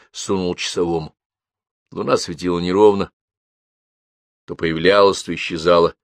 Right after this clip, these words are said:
Часовой отложил автомат, поднес бумагу к глазам. Тогда Ермаков ударил его кулаком по голове. Такой у него был простой прием. Старшина тихо свалился.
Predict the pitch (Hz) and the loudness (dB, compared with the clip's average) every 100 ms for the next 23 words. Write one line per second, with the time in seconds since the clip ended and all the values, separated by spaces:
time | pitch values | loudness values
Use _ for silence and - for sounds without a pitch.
0 | _ _ _ - - 98 98 98 104 95 | _ _ _ -16 -2 2 4 4 2 2
1 | 101 98 - 98 104 98 92 87 98 82 | 2 0 0 0 0 0 -2 -2 -2 -4
2 | 87 98 87 87 90 90 90 101 - _ | -2 -2 -2 -4 0 2 2 2 -2 _
3 | _ - 90 85 101 92 - _ - 90 | _ -8 -6 2 2 2 -6 _ -6 -2
4 | 92 92 101 92 - _ - 95 87 123 | 0 0 0 -2 -4 _ -12 -10 2 4
5 | 107 92 90 85 92 87 - 87 82 87 | 4 4 2 -2 -2 -2 0 -4 -4 -2
6 | 90 85 85 - _ _ - - 92 82 | 0 2 0 -2 _ _ -16 -4 -2 -2
7 | 82 80 78 _ _ - - - 85 71 | -4 -6 -8 _ _ -12 -10 -8 -8 -8
8 | 71 71 71 - _ _ _ _ _ _ | -12 -10 -8 -10 _ _ _ _ _ _
9 | _ 107 110 113 - 85 - - 71 69 | _ -8 -4 0 -2 -4 -12 -12 -12 -14
10 | 67 - | -14 -14